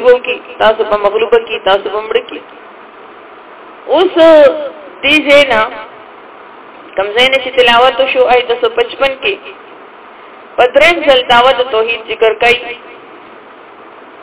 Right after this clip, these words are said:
په عنوان د الله لا اله الا هو سره. او په دې باندې یولس دلیل عقلیه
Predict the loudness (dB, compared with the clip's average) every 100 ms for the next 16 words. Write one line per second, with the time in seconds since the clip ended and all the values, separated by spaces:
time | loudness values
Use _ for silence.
0 | -20 -6 -4 -2 0 2 0 -4 -4 -2
1 | 0 0 0 0 0 0 2 2 0 -2
2 | -2 -2 -4 -8 -8 -10 -10 -20 -20 -20
3 | -20 -20 -20 -20 -20 -20 -20 -20 -20 -2
4 | 0 2 0 2 0 2 0 0 -4 -6
5 | 0 2 2 2 0 2 4 4 2 -2
6 | -2 0